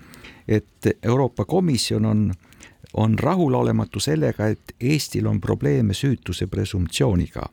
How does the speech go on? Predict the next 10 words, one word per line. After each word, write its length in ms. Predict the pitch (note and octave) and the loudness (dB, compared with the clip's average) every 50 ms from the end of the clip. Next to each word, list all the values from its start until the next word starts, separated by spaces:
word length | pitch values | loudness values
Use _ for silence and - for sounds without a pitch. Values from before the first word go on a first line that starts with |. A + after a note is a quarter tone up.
| _ _ - - - - - - - - - _ _ - | _ _ -20 -20 -20 -20 -20 -20 -20 -20 -20 _ _ -4
mis 120 | G2+ - | -4 0
tähendab 320 | - C3 B2 A2+ G#2 - - | 0 2 2 2 0 0 0
seda, 440 | - D#3+ F3 - B2 F#2 D2+ C#2+ C#2+ - - - - - _ _ - | -2 0 0 0 0 0 0 -2 -4 -8 -12 -20 -20 -20 _ _ -4
et, 400 | - G#2 G2 - _ _ - - - _ _ _ _ _ _ - | -2 -2 -2 -4 _ _ -18 -18 -18 _ _ _ _ _ _ -6
et 340 | G2 F#2 - _ - - - _ - | -6 -6 -6 _ -20 -20 -16 _ -2
inimesed, 580 | C3 D#3 D#3 C3 G2+ F2+ - - - - - | 0 2 2 2 2 0 0 -2 -4 -6 -8
keda, 440 | - - A#2 G#2+ - G#2 G2 F#2+ - - - _ _ _ - B2 - | -4 -4 -2 -2 0 0 0 0 -2 -4 -8 _ _ _ -20 -8 -4
kellel 280 | B2 A#2+ A2 G#2 G2+ | -2 0 0 0 -2
on 60 | G2+ G2 | -2 -2
see, 220 | - - C3 | -2 -2 -4